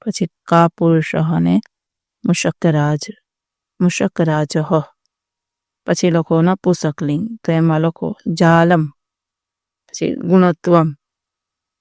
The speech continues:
પછી ભદ્રમ અને અનિષ્ટ. પછી કુંદ્રતના પ્રકાર લખવાના છે. વિચિંતય સહ વ્યાકુલો સંજાતો, તો એમાં લખો સંબંધક ભૂત કૃદંતમ. ભૂતવા,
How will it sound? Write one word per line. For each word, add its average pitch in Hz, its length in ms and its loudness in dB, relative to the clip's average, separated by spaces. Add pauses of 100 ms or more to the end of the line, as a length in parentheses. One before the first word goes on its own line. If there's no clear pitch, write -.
(400)
પછી 185 160 -2
ભદ્રમ 170 600 2 (580)
અને 170 300 0 (600)
અનિષ્ટ. 165 440 0 (1200)
પછી 170 220 -6
કુંદ્રતના 175 760 -2
પ્રકાર 175 420 0
લખવાના 147 460 -2
છે. - 180 -16 (440)
વિચિંતય 185 760 2
સહ - 160 -2
વ્યાકુલો 175 640 2
સંજાતો, 156 680 0
તો 151 140 -4
એમાં 175 240 -2
લખો 170 220 -4
સંબંધક 160 680 0 (200)
ભૂત 180 220 0
કૃદંતમ. 165 640 -4 (880)
ભૂતવા, 190 480 2